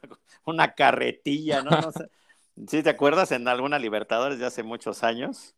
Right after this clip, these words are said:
Speaker 2: Sí, sí, más
Speaker 1: No,
Speaker 2: o
Speaker 1: me,
Speaker 2: menos
Speaker 1: me
Speaker 2: me acuerdo, más
Speaker 1: Sí,
Speaker 2: o
Speaker 1: más o,
Speaker 2: menos.
Speaker 1: sí, y, y obviamente, pues, había un tema de construcción, ¿no? No es que un aficionado entre con una,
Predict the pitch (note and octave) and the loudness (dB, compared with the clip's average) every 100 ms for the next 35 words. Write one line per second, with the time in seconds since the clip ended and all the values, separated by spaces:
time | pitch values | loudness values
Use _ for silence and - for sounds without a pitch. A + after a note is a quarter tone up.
0 | _ - D#3 F3+ F#3 G3+ G3 E3+ - E3 | _ -2 4 4 4 0 -2 -4 -6 0
1 | D3+ F3+ E3+ E3+ B2 - A#2+ G#2+ - _ | 4 6 4 2 -2 -4 -6 -6 -10 _
2 | _ - C3 E3 E3 B2 A2+ A2 A#2+ E3 | _ -10 -4 -2 0 -2 -4 -6 -8 -2
3 | F3 C#3 B2+ B2 B2+ D3 F3+ D#3+ D#3+ - | 0 0 -2 -2 0 0 0 -2 -4 -8
4 | A2+ A2 B2+ B2 B2+ B2 G#2+ A2 G#2+ B2 | -4 -2 0 0 -2 -2 -4 -12 -14 -16
5 | - F#3 E3+ B2+ F3 C#3 C3 - B2+ C3 | -2 2 2 4 2 2 -2 -2 -4 -2
6 | C3 - B2+ B2 A#2+ B2+ C3 B2 A#2 A2+ | -2 -4 -6 -4 0 0 0 -4 -6 -6
7 | C#3 B2+ | -6 -6